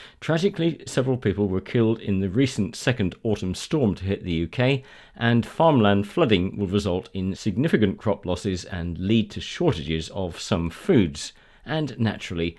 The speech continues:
an increase in prices. As I write this, the Met Office are warning of yet another storm about to hit the U K, with very strong winds and a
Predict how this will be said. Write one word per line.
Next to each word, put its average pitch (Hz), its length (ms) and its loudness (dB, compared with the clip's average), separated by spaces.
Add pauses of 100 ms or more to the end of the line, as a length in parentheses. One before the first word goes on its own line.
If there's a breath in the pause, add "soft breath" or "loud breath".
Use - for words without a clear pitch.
(140 soft breath)
an 92 160 -4
increase 90 480 -4
in 87 240 -8
prices. 104 680 -2 (720 loud breath)
As 160 160 0
I 220 100 6
write 104 260 4
this, 107 240 -2
the 104 220 -2
Met 120 200 4
Office 95 320 -2
are 101 100 -2
warning 101 420 2
of 87 100 -2
yet 98 180 0
another 120 360 2
storm 85 340 -4
about 90 320 -4
to 98 100 -8
hit 95 220 -6
the 90 80 -4
U 87 160 0
K, 90 400 2 (300 loud breath)
with - 160 0
very 110 260 4
strong 87 420 -4
winds 87 440 0
and 85 200 -6
a 85 80 -4